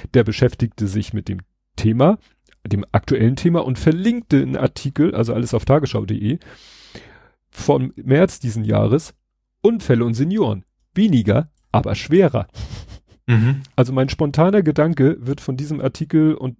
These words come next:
Speaker 1: der dazugehörigen Statistik total, ähm, bestätigt.
Speaker 2: Mhm.
Speaker 1: Ne? Vor allen Dingen,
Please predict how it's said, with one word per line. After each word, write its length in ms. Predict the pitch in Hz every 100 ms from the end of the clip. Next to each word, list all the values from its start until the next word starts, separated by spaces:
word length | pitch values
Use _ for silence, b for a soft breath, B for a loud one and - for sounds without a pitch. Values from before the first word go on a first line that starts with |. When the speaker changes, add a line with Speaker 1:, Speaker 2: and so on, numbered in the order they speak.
| -
Speaker 1:
der 340 | 123 123 127
dazugehörigen 580 | 123 123 - 127 123 123
Statistik 540 | - 131 147 - 120
total, 500 | - 127 123 117 127 127 B B B B
ähm, 460 | - 123 120 123 117 _ _ _ _ _ _ _
bestätigt. 640 | 123 - 147 - - - _ _ _ _ _ -
Speaker 2:
Mhm. 300 | 117 110 - - -
Speaker 1:
Ne? 160 | 107 - _ _ B B B B -
Vor 140 | - 127
allen 100 |
Dingen, 120 | 127